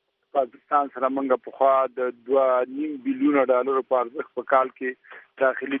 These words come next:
تجارت درلوده. هغه اوس د دوه بلیونو نه راکم شوی دی. او علت اساسي هم دا دی چې دلته یو سلسله ستونزې او قیودات دي. همدارنګه زموږ تجارت،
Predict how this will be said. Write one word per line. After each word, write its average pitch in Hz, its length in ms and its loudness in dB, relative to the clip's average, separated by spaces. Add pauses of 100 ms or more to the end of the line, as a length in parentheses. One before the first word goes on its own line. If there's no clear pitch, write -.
تجارت 131 480 2
درلوده. 131 540 0 (460)
هغه 123 220 2 (120)
اوس 135 240 -4
د 131 480 0
دوه 147 100 4
بلیونو 139 540 -2
نه 123 100 4
راکم 117 400 -4
شوی 147 320 2
دی. 135 100 0 (540)
او 117 100 2 (240)
علت 131 300 2
اساسي 131 540 -2
هم 135 120 -2
دا 143 120 2 (120)
دی 139 80 0
چې 131 360 -8
دلته 131 300 -2 (160)
یو 127 220 0
سلسله 127 340 -6
ستونزې 135 540 -6
او 127 100 2 (160)
قیودات 135 420 0 (100)
دي. 135 160 -12 (420)
همدارنګه 147 600 0
زموږ 147 200 -6 (100)
تجارت، 139 480 0